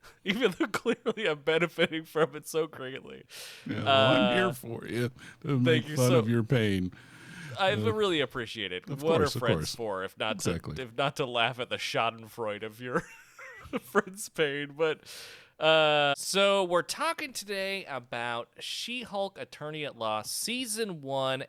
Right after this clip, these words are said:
Speaker 1: Episode one, which is called
Speaker 2: A Normal Amount of Rage.
Speaker 1: A Normal Amount of Rage. Yes, super memorable title. Really laughed about it when I saw it and remembered it the whole <laughs> time.
Speaker 2: Yep.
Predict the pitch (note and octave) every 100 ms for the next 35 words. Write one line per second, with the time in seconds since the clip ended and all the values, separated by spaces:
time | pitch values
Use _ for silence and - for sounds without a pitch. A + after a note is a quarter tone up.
0 | _ - C4+ - G3+ - D3+ C3 B2 A#2
1 | A#2+ A#2 A#2+ B2+ - C3 A#2 - - -
2 | D4+ B3 C3 A#2+ B2 E3 G3+ C4+ C4+ -
3 | - D#2 D2+ D#2+ G#2 B2 B2+ C3 C3+ B2+
4 | F2 G2 A2+ - A2+ G#2+ - C#2+ D2+ E2
5 | D2 G2 - - - - - - - -
6 | G#2+ F#2+ A2 E3+ F#3+ F3 D#3+ D3+ D3+ C3+
7 | A#2+ A2 F#2 F2+ F2 - B2+ A#2 - -
8 | - - F3 E3+ D#3 D3 D3 C3 B2 A#2+
9 | B2 A#2 A#2 A#2 C3+ D3 C3+ A#2 A#2 B2+
10 | A#2 G#2+ A2 A2 G#2+ B2+ A2 G#2+ G#3 G3
11 | G3 G3+ _ _ - G2+ F#2 B2+ C#3 C3
12 | C3 - _ _ _ F2 A#2+ C#3 C#3+ -
13 | C6+ - - - - - _ - C#2 B2